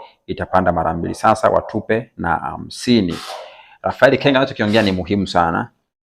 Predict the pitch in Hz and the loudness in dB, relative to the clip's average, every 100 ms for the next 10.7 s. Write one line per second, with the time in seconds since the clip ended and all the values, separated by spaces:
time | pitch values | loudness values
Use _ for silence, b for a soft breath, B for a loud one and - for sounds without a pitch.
0 | - - - 107 143 131 - 127 131 120 | -14 -10 0 4 8 6 6 4 4 4
1 | 117 117 131 123 123 107 98 92 95 90 | 4 4 6 6 6 4 4 6 8 6
2 | - 98 92 _ 113 110 90 90 87 87 | 2 -4 -6 _ -2 2 2 2 0 2
3 | 78 - - _ _ _ _ _ _ _ | 2 -6 -16 _ _ _ _ _ _ _
4 | _ _ _ - - 127 110 98 95 104 | _ _ _ -10 0 2 4 4 4 4
5 | 98 98 98 92 98 87 87 80 - _ | 6 4 2 -2 -2 -2 -2 -4 -8 _
6 | _ _ _ _ - 123 123 110 95 - | _ _ _ _ -2 2 4 4 0 -2
7 | 120 110 113 101 82 87 - _ _ _ | -2 0 4 2 2 -4 -6 _ _ _
8 | _ _ _ _ - 104 107 107 101 90 | _ _ _ _ -2 2 4 2 0 0
9 | 101 110 - 87 85 90 90 95 98 92 | 0 -4 -6 -6 -4 0 0 0 0 2
10 | 90 87 90 80 80 69 92 | 2 0 -6 -6 -6 -10 -12